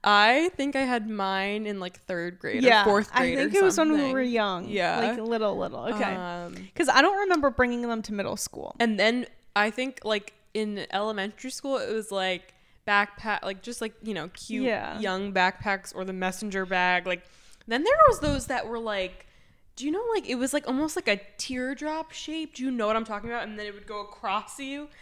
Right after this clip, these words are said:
Speaker 1: and then in
Speaker 2: No,
Speaker 1: the
Speaker 2: we didn't
Speaker 1: back.
Speaker 2: have those.
Speaker 1: What?
Speaker 2: Yeah.
Speaker 1: Oh my God. That was in elementary school too. And then, um, in middle school, I think that's when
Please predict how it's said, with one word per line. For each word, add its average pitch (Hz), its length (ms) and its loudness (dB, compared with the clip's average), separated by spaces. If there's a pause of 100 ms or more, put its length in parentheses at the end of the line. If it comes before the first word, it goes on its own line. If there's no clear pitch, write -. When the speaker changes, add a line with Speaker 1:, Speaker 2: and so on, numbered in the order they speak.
(120)
Speaker 1:
and 240 160 0
then 233 180 6
in 233 60 6
Speaker 2:
No, 240 80 6
Speaker 1:
the 240 80 4
Speaker 2:
we 240 140 2
didn't 294 300 2
Speaker 1:
back. 240 40 -4
Speaker 2:
have 226 320 0
those. 220 440 0
Speaker 1:
What? 220 500 6
Speaker 2:
Yeah. 233 480 4
Speaker 1:
Oh 214 40 0
my 202 140 0
God. 180 360 2 (260)
That 208 200 2
was 254 200 -4
in 233 80 -4
elementary 214 500 -2
school 202 320 -2
too. 220 680 6
And 208 220 0
then, 190 480 0
um, 175 580 -2 (200)
in 220 220 4
middle 247 260 6
school, 175 400 0
I 185 100 4
think 202 220 -2
that's 185 280 -2
when 190 300 -2